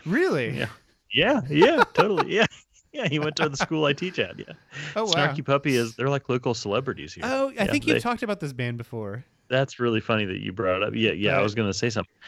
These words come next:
Speaker 2: But yeah, Snarky Puppy,
Speaker 1: it's called
Speaker 2: they're
Speaker 1: it's called Chonks.
Speaker 2: Chonks. Yeah.
Speaker 1: Yeah.
Speaker 2: Yeah, Snarky Puppy is awesome. They're
Speaker 1: Pe-,
Speaker 2: great.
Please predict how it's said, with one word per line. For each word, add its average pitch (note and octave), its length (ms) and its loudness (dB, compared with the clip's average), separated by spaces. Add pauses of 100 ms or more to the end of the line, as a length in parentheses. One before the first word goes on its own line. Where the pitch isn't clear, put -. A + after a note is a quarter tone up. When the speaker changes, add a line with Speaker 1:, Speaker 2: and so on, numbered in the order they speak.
(160)
Speaker 2:
But A2+ 80 4
yeah, G2+ 140 4
Snarky A2+ 380 -4
Puppy, A#2+ 260 -4
Speaker 1:
it's - 60 -2
called E3 200 2
Speaker 2:
they're G#2 320 2 (200)
Speaker 1:
it's - 120 -18
called D3 180 -4
Chonks. - 560 -8 (460)
Speaker 2:
Chonks. - 580 -12 (220)
Yeah. G2+ 240 4 (340)
Speaker 1:
Yeah. A2+ 180 -4
Speaker 2:
Yeah, A2+ 100 0
Snarky A#2 320 -2
Puppy B2 220 -2
is F2+ 80 -6
awesome. D#2+ 380 -12 (180)
They're F#2 120 -4
Speaker 1:
Pe-, E2+ 80 0
Speaker 2:
great. F2 220 0